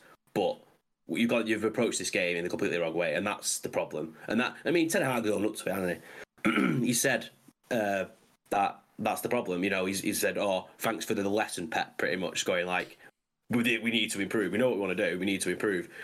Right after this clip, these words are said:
And it's just lack of effort. Like, these players, I'm sorry, have had f-, Hartwell, a few of these players have had four different managers. And I'm talking about Rashford and McTominay, the first two. You can't, you've gone through four managers and you've offered nothing.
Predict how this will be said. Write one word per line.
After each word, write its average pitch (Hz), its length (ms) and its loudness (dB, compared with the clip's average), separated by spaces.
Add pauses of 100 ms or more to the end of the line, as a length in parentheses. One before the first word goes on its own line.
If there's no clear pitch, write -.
(160)
And 120 100 2
it's 131 100 0
just - 200 -2 (300)
lack - 180 0
of 113 80 0
effort. 139 360 -4
Like, - 320 -2 (200)
these 160 220 2
players, 92 560 -2 (240)
I'm 98 80 0
sorry, 113 240 2
have 92 120 -4
had 98 140 0
f-, - 300 -10 (240)
Hartwell, 135 400 2
a 107 40 -2
few 190 140 2
of 160 60 4
these 95 120 -6
players 92 180 0
have 92 120 0
had 90 40 -10
four 113 320 2
different 101 260 -2
managers. 82 400 -2 (1600)
And 110 100 2
I'm 101 60 2
talking 107 240 2
about 101 180 2
Rashford - 140 -6
and 92 80 0
McTominay, 98 320 2
the 87 80 0
first 90 260 0
two. 85 240 -2 (1300)
You 131 120 0
can't, - 280 0
you've 160 140 2
gone 185 120 4
through 160 160 0
four 120 240 2
managers 101 380 0
and 90 120 0
you've 92 140 0
offered 92 420 -2 (140)
nothing. 82 360 -2